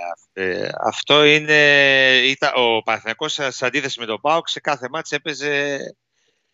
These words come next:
για το μεγάλο του στόχο, που ήταν, ε, ο μεγάλος στόχος του Παναθηναϊκού ήταν η έξοδο στην Ευρώπη.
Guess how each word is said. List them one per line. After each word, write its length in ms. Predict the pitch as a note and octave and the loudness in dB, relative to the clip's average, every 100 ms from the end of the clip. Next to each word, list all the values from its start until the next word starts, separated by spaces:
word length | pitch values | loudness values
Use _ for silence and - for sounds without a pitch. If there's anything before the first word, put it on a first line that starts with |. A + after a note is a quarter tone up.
| _ _ _ | _ _ _
για 220 | - C3+ | -2 0
το 140 | C3+ C#3 | 0 -2
μεγάλο 340 | C3+ C#3+ D3+ | 0 0 0
του 100 | C#3+ | -2
στόχο, 400 | - D3+ C3+ G#2+ | -6 -4 -4 -6
που 120 | G#2 B2 | -10 -6
ήταν, 240 | C3 B2+ | -4 -2
ε, 340 | B2+ B2 B2 | 0 2 2
ο 60 | A#2+ | 0
μεγάλος 360 | A#2+ B2 C#3+ C3 | -2 0 0 -2
στόχος 240 | C3 G2 | -10 -12
του 60 | - | -12
Παναθηναϊκού 340 | A2+ C3 F3 | -12 -12 -14
ήταν 160 | E3 C#3 | -10 -2
η 80 | |
έξοδο 260 | C#3 - A#2+ | -2 -2 -4
στην 200 | - A2+ | -6 -4
Ευρώπη. 580 | A2 G#2+ G#2+ F#2 - | -4 0 0 -2 -14